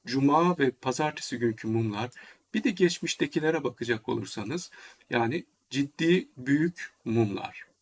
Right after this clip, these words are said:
Bunlar büyük mumlar. Hatta ki şu perşembe günkü düşüşten sonraki de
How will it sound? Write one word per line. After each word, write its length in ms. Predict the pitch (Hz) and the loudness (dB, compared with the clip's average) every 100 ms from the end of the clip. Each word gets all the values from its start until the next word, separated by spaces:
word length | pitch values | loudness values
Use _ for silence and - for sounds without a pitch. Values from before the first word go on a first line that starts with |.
| _ - | _ -8
Bunlar 520 | 117 117 120 139 - | -4 -2 -2 -4 0
büyük 260 | 123 135 | 0 0
mumlar. 320 | - 107 107 - | -2 -2 -2 -4
Hatta 420 | 120 - 123 113 | -6 -2 0 0
ki 260 | 131 131 139 - - - | 0 0 -2 -12 -20 -18
şu 180 | - 139 | -10 -2
perşembe 500 | 131 120 123 117 131 | 0 2 0 0 2
günkü 400 | 120 110 139 123 | 2 2 -2 -4
düşüşten 460 | 110 113 - 135 | -4 -6 -2 0
sonraki 500 | 131 123 110 104 - | 0 0 0 -2 0
de 200 | 120 151 | 2 0